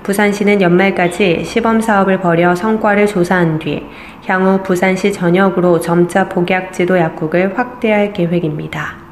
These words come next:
인천 지역 장애인 단체들이 육일삼 지방선거 출마자들에게 장애인 관련 공약 채택을 제안하고 나섰습니다.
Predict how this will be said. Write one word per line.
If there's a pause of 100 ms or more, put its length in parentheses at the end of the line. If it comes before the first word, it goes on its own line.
(180)
인천
지역
장애인
단체들이
육일삼
지방선거
출마자들에게
장애인
관련
공약
채택을
제안하고
나섰습니다.